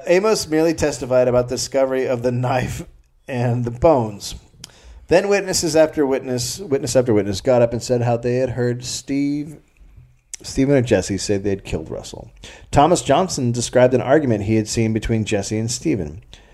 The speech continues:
and Russ, as, uh, as did one of Russell's sons, Lewis. Lewis went even further, saying he saw Stephen hit Russell with a club.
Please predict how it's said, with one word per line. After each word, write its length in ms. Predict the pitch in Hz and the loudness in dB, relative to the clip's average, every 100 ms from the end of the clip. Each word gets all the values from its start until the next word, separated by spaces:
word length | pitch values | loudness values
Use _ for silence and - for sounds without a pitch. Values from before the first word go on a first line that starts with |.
| - _ _ _ _ _ _ _ | -20 _ _ _ _ _ _ _
and 480 | 107 98 98 98 - - - - _ | -4 0 -2 -4 -8 -18 -20 -20 _
Russ, 400 | - - - - - - _ - - _ _ _ | -6 -4 -4 -8 -10 -20 _ -20 -20 _ _ _
as, 540 | 127 127 127 131 120 - | -2 0 2 2 -2 -2
uh, 420 | 135 120 117 113 | 0 2 2 2
as 240 | 127 131 123 | 0 -2 -4
did 140 | 127 | -4
one 160 | 120 117 | -2 -4
of 160 | 101 | -2
Russell's 540 | 104 104 - 110 104 - | -2 -4 -6 -8 -8 -6
sons, 640 | - - 127 104 107 127 | -6 -2 -2 -2 -4 -6
Lewis. 540 | 131 147 131 - - 117 | -2 -2 -2 -6 -10 0
Lewis 380 | 127 208 240 | 4 4 4
went 140 | 151 135 | 0 0
even 160 | 123 | -2
further, 320 | 120 175 175 101 | -2 -2 -2 -2
saying 240 | 120 117 | -2 0
he 100 | 120 | 0
saw 200 | 123 131 | 2 2
Stephen 400 | 117 - 139 131 | 0 -4 -2 -2
hit 220 | 113 156 | -2 -4
Russell 280 | 101 90 110 | -4 -8 -6
with 100 | 113 | -6
a 40 | 127 | -8
club. 500 | - 185 156 90 | -8 -4 -2 -4